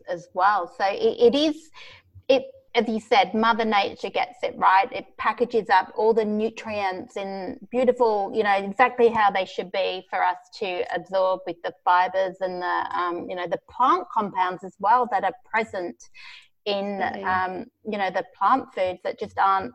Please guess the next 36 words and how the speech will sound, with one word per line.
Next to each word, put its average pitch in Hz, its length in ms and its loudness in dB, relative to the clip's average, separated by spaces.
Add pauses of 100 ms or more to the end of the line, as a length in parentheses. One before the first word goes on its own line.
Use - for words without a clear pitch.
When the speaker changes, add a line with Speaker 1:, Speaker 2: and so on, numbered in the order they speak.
Speaker 1:
available 190 680 0
in 185 280 -4
sort 185 140 -10
of 175 100 -8
the 170 80 -14
processed - 580 -10
foods 190 280 -8
or 190 160 -4
even 214 500 0 (800)
the 190 500 6 (100)
synthetic 190 440 -4
supplements 233 800 0
that, 180 320 2
you 208 80 -4
know, 196 160 0
a - 20 0
lot 202 160 0
of 202 100 -8
people 196 320 -10
are 185 80 -6
so 185 280 -6
readily 185 420 -6
taking 214 580 -2
and, 180 300 -8
and 190 180 -4
not 190 200 -4
realizing 190 800 0
that, 180 300 -4
you 196 100 -10
know, 185 180 -4
I, 202 260 0
I'm 208 160 0
a 196 80 -10
big 185 180 -10
believer 196 380 -6
that, 180 180 0